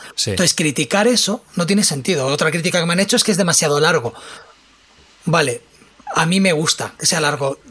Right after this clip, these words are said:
Speaker 2: Mi
Speaker 1: Ya está.
Speaker 2: crítica es subjetivo.
Speaker 1: Claro.
Speaker 2: Es subjetivo, porque yo quiero que sea, yo, de hecho,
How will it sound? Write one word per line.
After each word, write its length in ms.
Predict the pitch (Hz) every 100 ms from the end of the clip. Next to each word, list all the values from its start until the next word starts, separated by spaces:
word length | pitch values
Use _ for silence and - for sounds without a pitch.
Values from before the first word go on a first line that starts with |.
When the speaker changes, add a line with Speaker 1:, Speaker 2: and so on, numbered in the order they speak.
| -
Speaker 2:
Mi 180 | 175 120
Speaker 1:
Ya 40 |
está. 100 | 104 208
Speaker 2:
crítica 280 | 233 247
es 80 | 254
subjetivo. 560 | 240 - 180 160 127 - - _ _
Speaker 1:
Claro. 140 | -
Speaker 2:
Es 60 | -
subjetivo, 340 | 202 170 175 151
porque 220 | 160 147
yo 160 | 202 202
quiero 220 | 226 214
que 80 | 156
sea, 160 | 214
yo, 220 | 160 202 214
de 80 |
hecho, 300 | 226 226 175